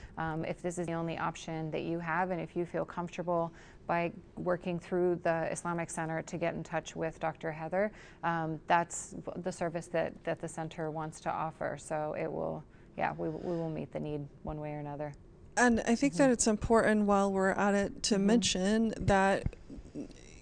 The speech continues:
Speaker 2: our needs, our psychological needs, are not just met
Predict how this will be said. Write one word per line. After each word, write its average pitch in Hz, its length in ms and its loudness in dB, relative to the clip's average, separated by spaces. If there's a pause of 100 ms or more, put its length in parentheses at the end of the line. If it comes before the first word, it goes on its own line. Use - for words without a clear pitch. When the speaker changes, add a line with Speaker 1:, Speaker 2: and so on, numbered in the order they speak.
(260)
Speaker 2:
our 214 280 8
needs, 220 420 6
our 208 120 8
psychological 196 760 6
needs, 190 400 0
are 185 300 6
not 180 360 2
just 190 300 4
met 190 260 4